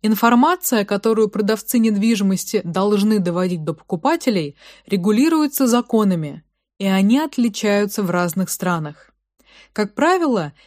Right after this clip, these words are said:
если кто-то умер мирной смертью, то есть не в результате кровавого загула убийцы с топором, продавец не обязан сообщать об этом. То же самое касается случайных смертей,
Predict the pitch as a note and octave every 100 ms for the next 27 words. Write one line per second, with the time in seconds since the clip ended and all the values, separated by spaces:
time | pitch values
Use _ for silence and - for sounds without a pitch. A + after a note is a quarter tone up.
0 | _ F#3+ B3+ - - C4+ B3 C4 B3+ B3+
1 | A#3+ A3 - _ - G3+ A3+ A#3+ G#3 E3+
2 | E3 - A3+ D#4+ F4 - F#3 D3+ - _
3 | _ _ _ A3 A#3 G3+ - - G3+ A3+
4 | A3 A3 A#3 G#3 A#3+ A#3 G#3+ G3+ - G3
5 | G3 G3 E3+ F3 F#3 F3 G3 F3+ F3+ E3
6 | F3+ - - - D#3+ E3+ C4 F4 - _
7 | - - _ - G#3 G#3+ A3 E4 - -
8 | - G3+ A#3 D#4+ D#4 A3+ G#3 F#3+ D#3 E3
9 | F#3 F3+ - F3 E3 E3 D3+ D3+ - D#3+
10 | - _ _ _ - G3+ F3 - B3+ C#4+
11 | B3 G#3 F#3 A3 B3+ C4 B3 - B3 -
12 | A#3+ A3+ G3 - F3+ E3 - E3+ -